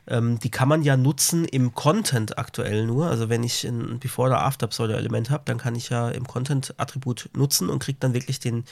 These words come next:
von dem Data-Attribut, ähm, den, den Wert dann da rein. Funktioniert aber aktuell nur dort und ist wohl schon so gedacht von der Spec her, ähm, dass das überall funktionieren soll. Und da gibt es jetzt,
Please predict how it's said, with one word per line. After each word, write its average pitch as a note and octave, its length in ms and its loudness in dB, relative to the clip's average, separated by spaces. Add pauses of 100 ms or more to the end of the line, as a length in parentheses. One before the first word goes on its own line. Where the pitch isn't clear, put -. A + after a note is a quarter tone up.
(160)
von B2 140 0
dem A#2 100 0
Data-Attribut, C3 1000 2
ähm, A#2 420 -2
den, A2+ 160 -4
den A2 180 -4
Wert C3+ 200 -2
dann A2 120 -2
da A2 80 -6
rein. C#3+ 280 -2 (360)
Funktioniert C3+ 380 0
aber B2 160 2
aktuell C3 320 0
nur B2 160 2
dort B2 420 2
und C3 260 -2
ist - 280 0
wohl C#3+ 180 4
schon C#3+ 260 2
so C#3+ 120 0
gedacht B2+ 320 -2
von A#2 140 -4
der A#2 100 0
Spec - 320 -6
her, C3 240 2 (420)
ähm, A#2+ 380 4 (100)
dass - 180 4
das C3 120 4
überall B2 340 2
funktionieren G#2+ 540 -4
soll. A#2 280 -6 (960)
Und A#2 440 0
da B2 60 2
gibt D3 180 -6
es B2+ 80 -2
jetzt, - 340 -4